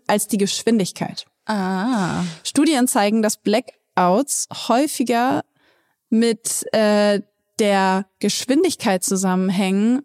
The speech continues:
Speaker 1: wie schnell der Blutalkoholspiegel ansteigt. Das heißt,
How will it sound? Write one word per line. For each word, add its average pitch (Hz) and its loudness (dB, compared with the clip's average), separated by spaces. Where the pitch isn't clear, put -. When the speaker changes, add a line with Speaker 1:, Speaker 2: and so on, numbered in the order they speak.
Speaker 1:
wie 233 0
schnell 226 0
der 220 2
Blutalkoholspiegel 180 0
ansteigt. - -6
Das 196 -2
heißt, 214 0